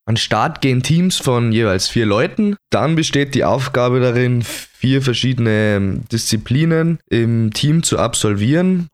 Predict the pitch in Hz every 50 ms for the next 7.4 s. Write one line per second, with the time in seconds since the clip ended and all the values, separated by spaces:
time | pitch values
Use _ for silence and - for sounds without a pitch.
0 | _ - 123 123 123 117 - 95 95 107 117 113 117 120 117 - 82 104 104 107
1 | 110 104 - 87 92 95 104 107 104 104 104 104 107 110 104 107 107 98 - -
2 | - 95 - - - 87 82 - - - - - - - - - - - _ _
3 | _ _ _ - 107 104 104 101 101 101 - - 107 143 - - 208 180 - -
4 | 147 135 - - 127 131 135 139 143 147 135 95 120 120 113 - - - - -
5 | 90 92 92 101 104 95 95 95 - - 151 156 165 156 - - 131 127 131 139
6 | 135 135 - - - - 98 98 98 92 90 90 92 101 107 - - - 202 185
7 | - 196 190 - - - 214 208